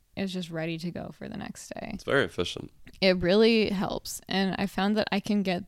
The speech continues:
Speaker 1: those tasks done at night because I know that that's gonna save me time in the morning, rather than it just being, like, an arbitrary task of something I wanna get done that takes a lot of willpower.
Speaker 2: Mm,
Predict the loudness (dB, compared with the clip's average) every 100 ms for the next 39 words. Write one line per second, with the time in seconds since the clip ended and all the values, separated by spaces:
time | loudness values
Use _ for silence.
0 | -6 -4 -4 -6 -10 -8 -6 -6 -8 -12
1 | -8 -6 -4 -4 -2 0 -2 -4 -10 -6
2 | -4 -2 -2 -2 -2 0 0 2 2 0
3 | _ -6 -2 0 -2 -2 -4 -4 -4 -4
4 | -6 -6 -6 -6 -6 -6 -8 -10 -10 -10
5 | -12 0 4 6 4 4 4 2 0 -2
6 | -4 -6 -4 -6 -8 -14 -20 -10 -2 2
7 | 2 0 -2 -2 -2 -2 -2 -2 -6 -4
8 | -6 -6 -4 -4 -4 -6 -4 -4 -4 -4
9 | -6 -6 -4 -4 -4 -6 -6 -6 -6 -8
10 | _ -16 -12 -8 -8 -10 -12